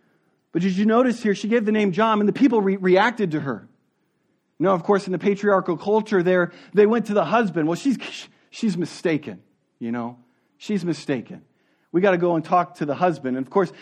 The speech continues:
now they're making signs to, to, to Zechariah. Now, Zechariah is not deaf, so it's a little bit of irony there. Why are they making signs to him? He's not deaf. He's mute. He can't talk. All right? And, and Zechariah pulls out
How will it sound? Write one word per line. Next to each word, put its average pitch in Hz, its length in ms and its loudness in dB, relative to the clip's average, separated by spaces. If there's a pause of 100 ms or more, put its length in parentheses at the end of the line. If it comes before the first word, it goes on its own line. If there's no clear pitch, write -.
(120)
now 190 80 4
they're 208 140 2
making 208 300 0
signs 196 460 0 (380)
to, 190 400 -4
to, 180 360 4
to 170 200 -6
Zechariah. 185 460 4
Now, 165 140 -2
Zechariah 233 440 0
is 151 120 -6
not 185 300 0
deaf, 151 300 2 (140)
so 147 340 -2 (140)
it's 196 160 0
a 202 40 0
little 269 140 2
bit 214 100 4
of 160 60 0
irony 156 480 2
there. 113 180 -4
Why 160 160 2
are 269 120 2
they 240 100 0
making 185 280 -2
signs 185 480 -2
to 139 80 -2
him? 135 100 -2
He's 147 100 -2
not 208 220 -4
deaf. 139 260 -2 (220)
He's 175 220 -4
mute. 185 280 -2
He 151 140 -12
can't 214 280 -8
talk. - 420 -8 (600)
All 147 80 -2
right? 196 400 0 (3500)
And, 240 240 0
and 233 180 0
Zechariah 254 540 2
pulls 220 260 0
out 220 340 4